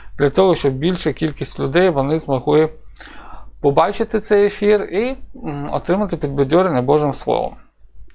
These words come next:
Щось я не бачу себе в ефірі. Ага, я зрозумів, куди треба зайти. Так. Так, так.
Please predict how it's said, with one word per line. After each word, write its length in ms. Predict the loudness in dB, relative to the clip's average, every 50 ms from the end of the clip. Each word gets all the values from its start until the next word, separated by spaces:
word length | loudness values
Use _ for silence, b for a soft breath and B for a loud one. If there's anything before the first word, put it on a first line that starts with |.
| -18
Щось 400 | -18 -12 -6 -6 -6 -6 -2 0
я 240 | 2 4 4 2 0 -4 -10 -8 -6 -4
не 180 | -2 -2 -2
бачу 380 | 2 4 2 2 2 -2 -8 -10
себе 260 | -8 -6 -2 -2 -2
в 100 | -2 -2
ефірі. 420 | -6 -6 -4 -2 0 0 0 -2 -4 -8 -12 -2
Ага, 340 | 0 0 0 2 -2 -2 -2 -4 -2
я 160 | 2 2 2
зрозумів, 460 | 4 4 2 2 2 -2 -2 -4 -6 -4 -6
куди 160 | -4 -4 -4
треба 320 | -2 0 -2 0 0 0
зайти. 420 | 2 4 2 2 2 2 2 2 2 -4 -12 B B B B B B B B B B B B B B B B B B B B B B -16 -18 -12 -8
Так. 400 | -6 -6 -6 -8 -12 -16 -18 -20 -20 -20 -20 -20 -20 _ _ _ _ -18 -16 -14 -14 -14 -14 -14 -4
Так, 180 | -4 -4 -4 -4 -12 -6 0
так. 400 | 0 0 0 -2 -8 -16 -18